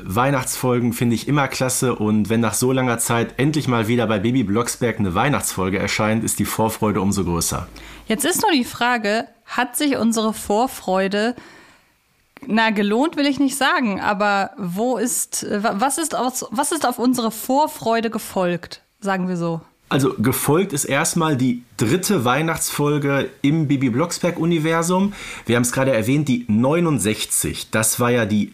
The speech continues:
Speaker 1: letzte Folge, in der Weihnachten behandelt wurde. Und jetzt sind wir mittlerweile mehr als neunundsechzig Folgen weiter. Wir reden nämlich von Folge einhundertfünfundvierzig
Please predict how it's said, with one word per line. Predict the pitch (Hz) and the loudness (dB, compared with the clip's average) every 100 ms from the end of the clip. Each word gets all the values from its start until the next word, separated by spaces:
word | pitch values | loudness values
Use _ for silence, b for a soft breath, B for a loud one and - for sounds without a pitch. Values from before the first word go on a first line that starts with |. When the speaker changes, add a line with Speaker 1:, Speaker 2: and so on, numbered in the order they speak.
| - | -4
Speaker 1:
letzte | 98 120 147 - 147 | 0 2 0 0 0
Folge, | - 123 127 139 | 0 2 2 2
in | 110 | 2
der | 107 98 | 2 2
Weihnachten | 107 139 110 - 98 | 2 2 0 0 0
behandelt | 87 98 101 98 107 | 0 0 0 0 0
wurde. | 110 139 147 B B B | 2 0 -2 B B B
Und | 120 110 | 0 2
jetzt | 127 139 | 2 2
sind | 143 143 | 0 2
wir | 135 | 2
mittlerweile | 123 123 143 123 123 127 117 | 2 2 0 2 2 2 2
mehr | 107 113 120 143 - | 2 4 4 2 0
als | 127 - | 0 0
neunundsechzig | 120 101 135 143 127 101 113 - - - | 0 2 2 2 0 0 -2 -2 -4 -2
Folgen | 120 117 113 101 | 0 2 2 2
weiter. | 107 131 - 104 | 2 0 0 0
Wir | 104 | 0
reden | 104 131 | 0 0
nämlich | 127 120 | 0 0
von | 131 120 | -2 0
Folge | 123 113 - - | 0 0 -2 0
einhundertfünfundvierzig | 147 156 151 135 - 139 135 - 135 156 - 185 180 | 2 2 2 0 0 0 0 0 -2 0 0 0 -2